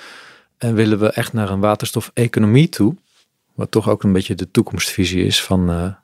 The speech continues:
het Rijk en van veel bedrijven, dan moet je die oude infrastructuur ook gaan benutten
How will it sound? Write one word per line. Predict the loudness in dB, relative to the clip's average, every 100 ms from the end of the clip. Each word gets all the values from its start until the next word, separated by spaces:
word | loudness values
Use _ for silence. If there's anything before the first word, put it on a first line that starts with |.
| _
het | _ -6
Rijk | 0 2 0 -2
en | -6 -4
van | -4 -2
veel | -2
bedrijven, | 0 2 2 2 0 -2 -4 -18 -20 -20 -20 _ _ -2
dan | 2 4
moet | 4
je | 0 -6
die | -6 -10 -12 _
oude | 0 0 0
infrastructuur | -4 -6 -6 -6 -4 -2 2
ook | 0 2
gaan | 0 2
benutten | 2 2 0 -4